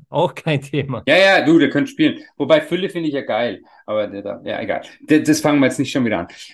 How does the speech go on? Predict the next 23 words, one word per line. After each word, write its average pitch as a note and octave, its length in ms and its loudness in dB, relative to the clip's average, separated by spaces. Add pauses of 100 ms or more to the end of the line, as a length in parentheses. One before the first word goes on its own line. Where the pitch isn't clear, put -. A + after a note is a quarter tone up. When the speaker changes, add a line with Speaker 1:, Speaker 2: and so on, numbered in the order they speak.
Speaker 2:
Was E3 220 0
ich G#3+ 140 4
aber D#3+ 140 4
spannend E3 420 0
fand A#2+ 220 -4
und B2 80 -6
was C3 160 0
ich, C#3+ 160 -14
das C3+ 160 -16
muss D#3 140 -2
ich C#3+ 80 -4
noch C3 100 -2
kurz D3 220 -2
einwerfen, A2+ 560 -6 (340)
auch A2 180 -8
wenn's A#2+ 200 -6
jetzt - 160 -16 (120)
immer B2 220 0
noch A2+ 140 -2
Fußballthema A2 640 -6
ist. E2+ 200 -10 (460)
<laughs> - 580 -4
Aber E3 380 -2